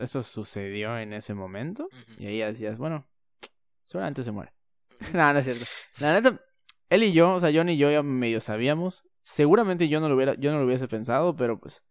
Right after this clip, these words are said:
Speaker 1: es una película que ya tiene tiempo. De algo nos debimos haber enterado durante estos años. Pues algo que yo no lo tenía tan presente porque no estaba cien por ciento seguro. Yo lo único que había visto era la foto de la cabeza de Charlie tirada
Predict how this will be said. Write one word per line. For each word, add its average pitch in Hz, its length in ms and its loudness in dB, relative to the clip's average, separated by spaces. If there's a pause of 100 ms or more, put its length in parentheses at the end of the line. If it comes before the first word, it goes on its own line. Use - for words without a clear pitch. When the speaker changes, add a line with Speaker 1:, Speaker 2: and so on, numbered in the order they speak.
(200)
Speaker 1:
es - 60 -20
una 143 100 -2
película 123 300 0
que 120 100 -4
ya 113 120 2
tiene 107 240 -6
tiempo. 127 540 -4
De 113 140 -4
algo 117 240 0
nos 104 200 -6
debimos 110 200 -4
haber 107 140 -4
enterado 104 340 -4
durante 98 600 -6 (180)
estos - 320 -8
años. 143 320 -6 (640)
Pues 147 180 -4
algo 185 180 6
que 123 460 0
yo 147 160 6
no 220 80 6
lo 185 100 8
tenía 147 220 4
tan 123 140 2
presente 127 360 -2
porque 131 200 -2
no 139 80 2
estaba 147 240 2
cien 127 400 0
por 123 160 -6
ciento 123 180 -6
seguro. 147 420 -2
Yo 143 180 0
lo 160 80 2
único 151 180 2
que 127 80 -2
había 127 180 4
visto 131 340 0
era 127 160 2
la 113 120 -2
foto 120 280 -4
de 110 80 0
la 101 120 -4
cabeza 104 340 -4
de 104 80 -6
Charlie 107 320 -4
tirada 101 460 -4